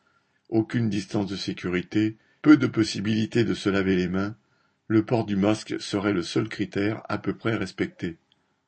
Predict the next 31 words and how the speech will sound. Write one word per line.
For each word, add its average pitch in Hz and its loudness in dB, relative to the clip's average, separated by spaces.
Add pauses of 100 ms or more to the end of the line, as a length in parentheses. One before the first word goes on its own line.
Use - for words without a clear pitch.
(840)
Ils 92 -2
réclament 110 0
aussi 123 2
le 117 2
maintien 110 2
dans 98 0
leur 90 -4
poste 113 -2 (380)
des 110 2
travailleurs 123 2
qui 113 0
n'auraient 98 2
pu - -6
rentrer 104 -2
dans 95 0
le 82 -2
temps 104 -6
imparti, 104 -6 (300)
ainsi 110 -4
que 113 2
le 95 4
paiement 113 2
des 98 -2
jours 104 -4
chômés. 92 -2 (760)
Parmi 131 2
les 139 2
pays 127 2
fournissant 120 -2
les 92 -2
enseignes 113 -2